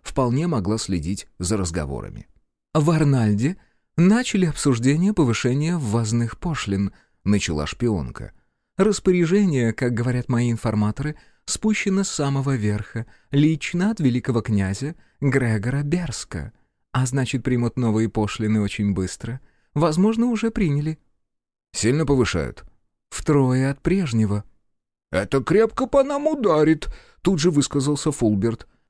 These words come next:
Бывший монарх, ко всеобщему удивлению,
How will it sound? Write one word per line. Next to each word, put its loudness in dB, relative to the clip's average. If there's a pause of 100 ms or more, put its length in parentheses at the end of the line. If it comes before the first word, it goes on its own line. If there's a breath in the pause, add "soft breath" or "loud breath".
(180)
Бывший 2
монарх, -2
ко -2
всеобщему 0
удивлению, -2